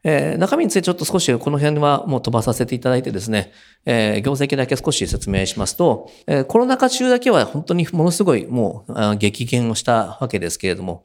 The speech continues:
今、総来店数としましても、えー、コロナ禍を大幅に超えてですね、あの、えー、来客数は、えー、勝っておりますし、えー、お客さんの単価としてもですね、今七千円台ということで、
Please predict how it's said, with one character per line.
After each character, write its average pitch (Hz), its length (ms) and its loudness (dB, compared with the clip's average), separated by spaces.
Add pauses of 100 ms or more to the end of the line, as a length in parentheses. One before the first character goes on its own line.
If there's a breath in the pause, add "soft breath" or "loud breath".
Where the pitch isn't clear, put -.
(120)
今、 120 400 2
総 151 220 2
来 151 180 4
店 180 160 0
数 165 180 -4
と - 80 -4
し - 140 -4
ま 180 80 0
し - 80 -6
て 202 100 -4
も、 226 320 0 (240 loud breath)
え 123 140 2
ー、 - 20 -2
コ - 140 0
ロ 143 80 0
ナ 139 140 -2
禍 98 120 -2
を 113 400 0
大 135 60 2
幅 135 180 2
に 131 80 0
超 131 160 -2
え 131 60 0
て 131 100 -2
で 90 80 -2
す - 100 -8
ね、 107 300 -6
あ 110 120 -4
の、 101 340 -4
え 92 480 -4
ー、 - 20 -2
来 107 140 2
客 107 200 -2
数 - 120 -8
は、 151 380 0 (220 loud breath)
え 113 60 -4
ー、 - 60 -6
勝 - 160 -2
っ - 20 -20
て 87 160 -6
お 82 60 -6
り 92 80 -10
ま 87 120 -8
す - 80 -8
し、 - 580 -4
え 110 200 0
ー、 - 20 0
お 107 60 -4
客 165 140 0
さ 190 180 -2
ん 185 60 -2
の 180 80 -2
単 220 200 -2
価 - 120 -2
と 123 100 -4
し - 80 -4
て 143 80 -8
も 117 100 -4
で 85 100 -6
す 120 100 -8
ね、 113 60 -2
今 104 120 -2
七 110 220 -2
千 151 160 0
円 143 80 -2
台 90 160 -6
と 107 100 -14
い 104 80 -10
う - 20 -16
こ 110 100 -6
と 180 100 -4
で、 170 240 -2